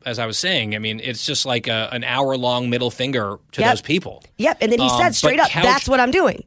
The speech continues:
Speaker 2: <laughs>
Speaker 1: Yep. Couched, I think, very cleverly, but that's what he did. And, I mean, he didn't just sort of attempt a glancing blow on some of this
Speaker 2: Nope.
Speaker 1: stuff. He's like, "I'm gonna plant my feet on these issues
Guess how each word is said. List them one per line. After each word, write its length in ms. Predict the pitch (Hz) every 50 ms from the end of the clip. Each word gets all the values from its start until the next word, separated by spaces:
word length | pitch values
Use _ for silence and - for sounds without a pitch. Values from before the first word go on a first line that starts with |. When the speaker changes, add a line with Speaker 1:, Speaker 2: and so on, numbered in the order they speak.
| _
Speaker 2:
<laughs> 320 | - 247 - 349 339 - - - _ - - _
Speaker 1:
Yep. 220 | - 147 156 - _ _ _ _ _ -
Couched, 420 | - 175 202 214 - - - - -
I 140 | 143 151 156
think, 240 | 151 170 156 120 -
very 840 | 123 117 104 104 120 135 143 143 147 147 147 139 135 131 127 120 107
cleverly, 680 | _ - - - 131 127 127 147 170 185 208 214 254 247 - _ _ _ _ _ _ _ _ _ _
but 180 | 147 147 147 -
that's 220 | - 170 185 -
what 120 | 202 196 165
he 100 | 196 185
did. 400 | 147 151 143 131 123 120 135 - _ _ _ _ _ -
And, 160 | 147 147 143
I 80 | 143 147
mean, 140 | 143 143 131
he 400 | 117 - 170 202 208 208 202 180
didn't 360 | 139 - 190 185 175 170 156
just 240 | - 170 151 135 -
sort 140 | 165 147
of 180 | 135 117 104 104 _ _ _ _ _ _ _ _ _ _ _ _ _ _ _ _ _
attempt 420 | - 139 - - - 165 160 156 -
a 60 | 143
glancing 500 | 113 131 123 131 135 135 - - 135 123
blow 340 | 101 113 117 117 120 120 135
on 120 | 135 135
some 160 | 131 - 147 143
of 40 | 143
this 100 | 147 139
Speaker 2:
Nope. 80 | 196 208
Speaker 1:
stuff. 80 | 220
He's 120 | 175 143 127
like, 140 | 135 123 -
"I'm 200 | 143 151 175 214
gonna 140 | 233 220 160
plant 320 | - - - 165 196 202 190
my 160 | 185 185 180
feet 420 | 175 - - 156 117 110 107 - _ _ _ _ _ _ _
on 280 | - 147 143 139 135 120
these 360 | 110 104 185 208 226 214 180
issues 540 | 190 175 139 - 143 120 110 107 107 104 -